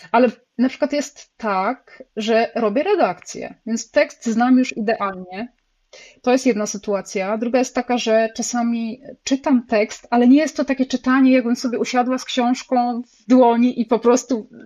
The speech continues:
y, delektowała się tym tekstem, tylko bardziej to jest na zasadzie takiego przewertowania wzrokiem tych, y, kolejnych stron,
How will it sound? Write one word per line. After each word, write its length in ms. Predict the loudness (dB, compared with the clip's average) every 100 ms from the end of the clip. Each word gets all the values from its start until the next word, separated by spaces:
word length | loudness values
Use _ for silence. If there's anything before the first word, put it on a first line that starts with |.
| -4
y, 160 | -4 -2
delektowała 720 | -2 0 0 -2 -2 0 0
się 120 | 0
tym 180 | -4 -4
tekstem, 540 | -2 -4 -2 0 0 0 -4 -20 -20 _ -4
tylko 180 | 0 2
bardziej 300 | 2 0 -2
to 80 |
jest 80 | 0
na 80 | 0
zasadzie 440 | -2 -2 -2 -2
takiego 640 | -6 -6 -6 -2 0 0 0 -6 _ _ _ _ _ _ _ _ _ -12
przewertowania 800 | -4 0 2 2 2 4 4 2
wzrokiem 680 | 2 2 4 2 4 2 2
tych, 360 | -2 -2 -2 -4
y, 220 | -4 -4
kolejnych 560 | -2 0 0 -2 -6
stron, 440 | -10 -8 -4 -2